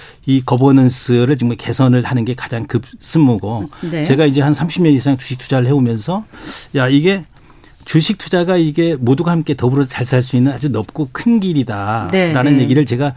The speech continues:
Speaker 1: 수없이 하고
Speaker 2: 네.
Speaker 1: 또 주식회사 제도나 증권시장이 인간이 만들어낸 최고의 어떤 공유 시스템이라고 저는 얘기를 해왔습니다.
Speaker 2: 네.
Speaker 1: 그래서 우리가 산업화 이후에 역사적으로 놓고 보면은 정말 그 주식회사 제도와 증권시장을 잘 이용한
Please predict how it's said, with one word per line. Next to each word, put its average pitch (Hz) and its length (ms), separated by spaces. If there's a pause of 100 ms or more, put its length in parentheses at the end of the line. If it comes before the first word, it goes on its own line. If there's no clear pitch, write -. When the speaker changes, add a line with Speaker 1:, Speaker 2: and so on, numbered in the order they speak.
(100)
Speaker 1:
수없이 - 380
하고 139 480
Speaker 2:
네. 170 220
Speaker 1:
또 147 100
주식회사 143 460
제도나 135 800
증권시장이 135 800 (320)
인간이 165 360
만들어낸 143 600
최고의 185 340
어떤 147 180
공유 135 260
시스템이라고 151 520
저는 127 320 (160)
얘기를 131 320
해왔습니다. 135 680
Speaker 2:
네. 160 200
Speaker 1:
그래서 143 320 (220)
우리가 139 180
산업화 190 460
이후에 131 380 (580)
역사적으로 139 520
놓고 127 220
보면은 123 440 (240)
정말 127 460
그 120 560
주식회사 131 420
제도와 123 240
증권시장을 123 640
잘 143 240
이용한 139 580